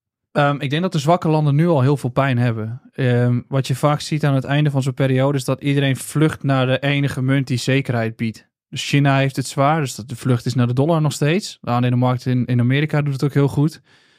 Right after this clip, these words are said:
Nou ja, Argentinië heeft het zwaar. En al die derde wereldlanden, derde wereldlanden, ehm, vluchten naar de enige munt die nog wel staat. Dus wat je gaat zien, is dat op een gegeven moment, ehm,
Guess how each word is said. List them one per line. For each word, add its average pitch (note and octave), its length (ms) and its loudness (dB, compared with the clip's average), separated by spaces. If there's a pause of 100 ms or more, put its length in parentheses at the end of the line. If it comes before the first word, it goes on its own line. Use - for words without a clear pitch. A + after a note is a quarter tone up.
(220)
Nou C3+ 140 0
ja, B2 60 0
Argentinië E3 560 0
heeft D#3 200 0
het C#3+ 100 -6
zwaar. C#3+ 200 -2
En C#3 120 -4
al F#3 200 2
die G3 120 0
derde D#3 260 2
wereldlanden, D#3 760 0 (440)
derde A2 240 -4
wereldlanden, A#2+ 640 -2 (600)
ehm, B2+ 520 2
vluchten - 480 0
naar C3+ 160 0
de B2+ 60 0
enige C#3 300 -2
munt C3 180 2
die C3 100 0
nog B2 140 2
wel B2+ 240 2
staat. - 460 -8 (720)
Dus B2 140 0
wat D3+ 240 4
je D#3+ 80 -4
gaat C3 200 -2
zien, D3 540 0
is C3 140 -4
dat C3+ 100 -4
op C#3 120 -6
een B2+ 60 -2
gegeven C#3+ 540 0
moment, B2+ 360 0 (240)
ehm, A#2 400 0